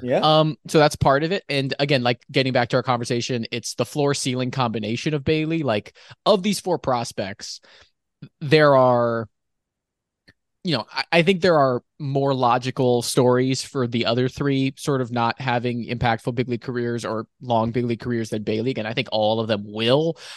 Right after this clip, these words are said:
Speaker 2: but it's just, I think there's more avenues that where Bailey, I think at this point, again, even if the bat really regresses, you're still probably talking about platoon bat, catcher, you know, assuming health and stuff.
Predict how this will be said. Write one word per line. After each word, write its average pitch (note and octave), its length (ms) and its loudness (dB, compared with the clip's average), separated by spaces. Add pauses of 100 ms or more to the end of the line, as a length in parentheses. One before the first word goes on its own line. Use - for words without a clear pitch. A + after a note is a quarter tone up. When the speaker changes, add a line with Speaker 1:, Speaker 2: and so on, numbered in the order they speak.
(100)
Speaker 2:
but C#3+ 200 6
it's C3 120 2
just, C#3 180 0
I B2+ 60 4
think B2 120 -4
there's A#2+ 160 -2
more B2 320 0
avenues A2 640 2
that A2+ 100 -2
where A#2 280 2
Bailey, D#3 320 4
I - 20 0
think B2 140 -2
at A2+ 80 -6
this A#2 80 -6
point, A2 240 -2
again, G#2 340 0 (400)
even D3+ 240 4
if A#2 100 2
the A#2 80 2
bat A2+ 300 4
really B2 400 0
regresses, A2+ 920 -2 (600)
you're A3+ 120 -6
still C#3+ 180 4
probably A#2 260 4
talking G#2 220 0
about G2+ 160 -4
platoon G#2+ 420 -2
bat, G2+ 280 2 (120)
catcher, G2+ 560 -4
you A2 120 -6
know, G#2 200 -6
assuming G#2 380 -4
health G#2 320 -2
and G#2 100 -4
stuff. F2+ 360 -4